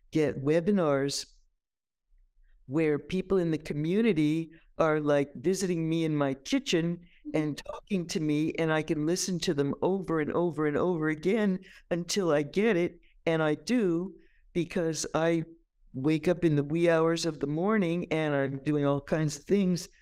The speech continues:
And so I turn on my, you know, webinar replays, and I can listen to,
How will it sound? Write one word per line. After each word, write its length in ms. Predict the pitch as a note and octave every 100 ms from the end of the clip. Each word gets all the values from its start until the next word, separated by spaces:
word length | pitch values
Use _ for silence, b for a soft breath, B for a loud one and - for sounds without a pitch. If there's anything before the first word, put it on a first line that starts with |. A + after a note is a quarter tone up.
| b b -
And 180 | D#3 C#3+
so 260 | - C#3
I 80 | C3
turn 380 | C3 - E3+ D#3+
on 200 | D#3 D#3+
my, 360 | D#3 D3+ D3+ D3+ b b -
you 120 | D#3+
know, 220 | D#3 D3
webinar 580 | C3+ D#3 E3+ G3 F#3 E3+
replays, 680 | D3+ D#3 D#3 D#3 D3 D#3 D#3 -
and 180 | D3 C#3+
I 120 | C#3
can 260 | B2+ C#3 C#3
listen 360 | D3+ - D3+ D3+
to, 380 | D#3+ C#3 C3